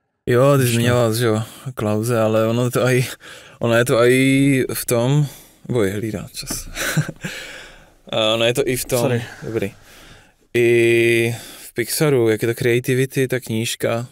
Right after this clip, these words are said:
Speaker 1: tak tam je, myslím, že, eh, constraints build creativity, nebo ně-, ně-, build creativity, že to je, že, že ty omezení fakt,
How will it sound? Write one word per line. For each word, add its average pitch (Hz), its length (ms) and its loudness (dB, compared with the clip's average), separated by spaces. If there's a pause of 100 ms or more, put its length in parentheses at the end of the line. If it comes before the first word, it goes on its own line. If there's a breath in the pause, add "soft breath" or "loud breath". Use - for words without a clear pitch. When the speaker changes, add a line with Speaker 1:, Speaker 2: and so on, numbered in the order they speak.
Speaker 1:
tak - 160 -8
tam 110 160 -4
je, 110 80 -2
myslím, 110 400 -4
že, 113 440 -2 (1040 soft breath)
eh, 110 220 -4 (100)
constraints 123 760 -2
build 120 440 2 (300)
creativity, 120 1080 -2
nebo 104 280 -4
ně-, 95 280 -4
ně-, 101 480 -4
build 104 260 -2
creativity, 117 840 -4
že 113 180 -4
to 110 120 -4
je, 110 280 0
že, 110 300 -6
že 127 160 -8
ty - 120 -4
omezení 117 520 -2
fakt, - 300 -8